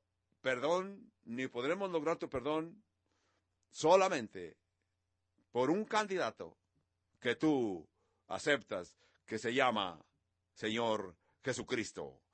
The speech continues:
Tú nos recibes basados en los méritos del Señor Jesucristo. Como la Escritura nos dice, que el día de Pentecostés comenzó aquel enorme avivamiento, cuando el Espíritu Santo fue derramado sobre los que lo esperaban,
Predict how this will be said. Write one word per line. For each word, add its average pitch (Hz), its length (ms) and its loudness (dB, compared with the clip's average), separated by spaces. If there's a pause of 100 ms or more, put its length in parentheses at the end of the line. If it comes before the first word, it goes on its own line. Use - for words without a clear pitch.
(340)
Tú 170 140 6
nos 208 160 4
recibes 170 640 0 (180)
basados 147 880 2
en 120 140 -2
los 110 220 -4
méritos 160 580 0 (340)
del 107 340 -2
Señor 117 360 -6
Jesucristo. 101 640 -8
Como 110 240 -4
la 110 80 -2
Escritura 135 380 -4
nos 170 120 -2
dice, 98 360 -6 (480)
que 123 100 -4
el 123 60 -2
día 147 100 4
de 175 80 4
Pentecostés 147 640 -2
comenzó 127 420 0
aquel 160 380 2
enorme 147 500 2
avivamiento, 107 1700 2 (400)
cuando 131 340 4
el 120 60 2
Espíritu 175 340 -2
Santo 180 300 2
fue 170 160 6
derramado 156 480 6
sobre 127 280 0
los 110 220 -2
que 104 320 -2
lo 107 140 -2
esperaban, 151 640 2